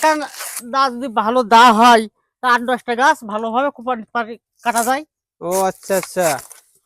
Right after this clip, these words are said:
Speaker 2: আপনার এই,
Speaker 1: আবার
Speaker 2: এই যে গাছটা কাটছেন আপনি, এই গাছটার আনুমানিক বয়স কত বছর হতে পারে?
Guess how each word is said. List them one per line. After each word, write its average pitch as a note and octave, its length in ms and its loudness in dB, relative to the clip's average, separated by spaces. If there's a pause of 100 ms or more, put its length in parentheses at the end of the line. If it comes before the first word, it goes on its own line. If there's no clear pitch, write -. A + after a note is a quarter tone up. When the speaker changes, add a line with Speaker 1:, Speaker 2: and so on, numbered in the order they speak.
(800)
Speaker 2:
আপনার F#3+ 280 0
এই, G#3 60 4
Speaker 1:
আবার G#3+ 120 4 (320)
Speaker 2:
এই G3 140 0
যে G3+ 200 4
গাছটা A3+ 260 4
কাটছেন A#3 360 4
আপনি, E3+ 260 0 (680)
এই F#3+ 140 2
গাছটার A#3 280 0
আনুমানিক A#3+ 680 2
বয়স G#3+ 360 6
কত G3+ 200 -2
বছর G#3 280 0
হতে D#3+ 160 -6
পারে? B2 160 -6